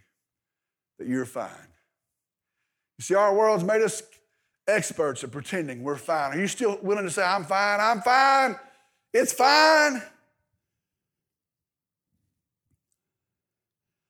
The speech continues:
What a week of verses we passed through this week. I'll just tell you, wow.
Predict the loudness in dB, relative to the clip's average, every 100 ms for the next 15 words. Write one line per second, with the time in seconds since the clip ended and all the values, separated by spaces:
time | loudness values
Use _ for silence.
0 | _ _ _ _ _ _ _ _ 2 4
1 | 6 4 4 2 0 0 2 0 -2 -4
2 | -2 -2 -2 -2 -2 -4 -6 -4 -6 -8
3 | -10 -10 -14 _ _ _ -8 -6 -6 -4
4 | -2 -2 -2 -4